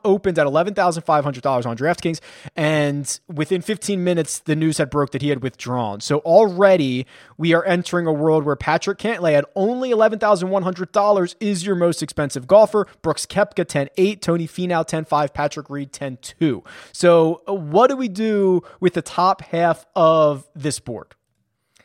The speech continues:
And let's focus on the man who is now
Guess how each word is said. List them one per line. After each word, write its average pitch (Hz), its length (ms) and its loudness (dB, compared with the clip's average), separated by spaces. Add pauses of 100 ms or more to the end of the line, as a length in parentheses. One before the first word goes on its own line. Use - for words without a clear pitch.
(380)
And 156 60 -4
let's 220 180 -4
focus 294 320 0
on 262 120 2
the 220 80 -2
man 202 240 2
who 196 160 2
is 156 160 0
now 156 800 -2